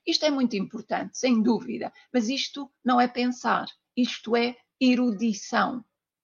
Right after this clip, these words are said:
isto é conhecimento. E penso que a principal preocupação de um filósofo deve ser aprender a pensar. Aprender a pensar com Derrida. E, portanto,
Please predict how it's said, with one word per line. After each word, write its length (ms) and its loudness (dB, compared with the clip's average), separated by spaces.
isto 360 2
é 100 6
conhecimento. 960 -2
E 80 2
penso 460 -2
que 80 0
a 40 4
principal 760 -2
preocupação 760 0
de 120 -4
um 100 -4
filósofo 560 0
deve 240 0
ser 400 0
aprender 500 0
a 60 -2
pensar. 580 -6
Aprender 480 6
a 40 6
pensar 500 0
com 180 0
Derrida. 600 0
E, 80 0
portanto, 560 2